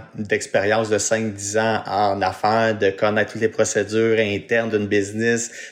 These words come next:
de où est-ce qu'on pourrait venir jouer pour qu'on optimise telle et telle procédure qui garantit peut-être un marché.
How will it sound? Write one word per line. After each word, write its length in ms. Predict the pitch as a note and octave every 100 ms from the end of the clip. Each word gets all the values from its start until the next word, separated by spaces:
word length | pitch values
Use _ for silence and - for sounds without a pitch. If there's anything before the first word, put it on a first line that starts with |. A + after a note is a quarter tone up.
| -
de 60 | A2
où 80 |
est-ce 100 | A2+
qu'on 140 | A#2 A2+
pourrait 180 | A2+ A2+
venir 320 | A2 G#2+ G#2+
jouer 380 | G#2 A2+ A#2 A2+
pour 340 | - G#2+ G#2
qu'on 180 | G#2 A2
optimise 580 | G#2 - A2 A2 A2 -
telle 360 | A#2+ A#2 A2+ -
et 320 | A#2 A2 G2+
telle 140 | G2 A2+
procédure 580 | - - G2 G2 A2+ A2
qui 140 | -
garantit 340 | A2 G#2+ G#2+
peut-être 220 | - A2 G2+
un 60 |
marché. 340 | G2+ G2 -